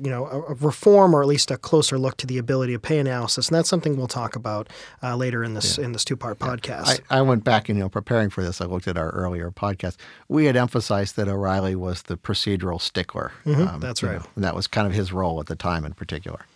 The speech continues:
Speaker 1: So, you know, in particular, then Commissioner, now Chairman Pai, argued for the use of, beyond just addition to fines, to use other enforcement tools available to the F C C,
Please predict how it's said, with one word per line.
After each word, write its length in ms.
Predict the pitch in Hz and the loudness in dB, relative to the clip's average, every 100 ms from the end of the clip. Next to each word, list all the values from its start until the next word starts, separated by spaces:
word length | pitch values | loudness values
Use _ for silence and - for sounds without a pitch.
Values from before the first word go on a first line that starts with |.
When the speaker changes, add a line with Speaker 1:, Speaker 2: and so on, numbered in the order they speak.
| - | -12
Speaker 1:
So, 340 | - 180 156 180 | 2 6 6 6
you 80 | |
know, 100 | 170 | 4
in 140 | 156 180 | 6 4
particular, 640 | 190 214 202 190 170 151 - | 4 2 4 6 8 6 2
then 560 | 160 123 127 190 190 175 | -4 4 6 6 6 4
Commissioner, 580 | - 165 160 - 156 | 4 4 4 2 2
now 220 | 143 139 127 | 2 0 -2
Chairman 480 | - 196 196 185 | 2 6 8 8
Pai, 480 | 180 - 165 160 160 170 | 6 4 4 4 4 2
argued 280 | 143 139 131 | 0 0 -2
for 140 | - | -2
the 80 | 135 | -2
use 320 | 131 135 - | 0 0 -2
of, 400 | - 139 131 123 - - - - | -4 -2 -2 -2 -8 -20 -20 -2
beyond 420 | 143 165 180 180 | 4 8 8 8
just 180 | 151 - | 6 2
addition 360 | 143 139 139 | 2 2 0
to 100 | 127 | -4
fines, 500 | 120 - 151 147 131 - | -2 2 4 4 0 -2
to 100 | 143 | 0
use 340 | 143 147 127 - | 2 2 2 0
other 280 | 151 190 147 | 2 4 4
enforcement 580 | 123 - 127 - 127 117 | 2 0 0 0 -4 -2
tools 300 | 139 123 120 | -2 -2 -2
available 260 | 123 120 | -2 -4
to 100 | 120 | -4
the 140 | 127 123 | -4 -4
F 100 | 117 | -2
C 160 | 127 | -2
C, 380 | 120 - 120 113 | 0 0 -2 -4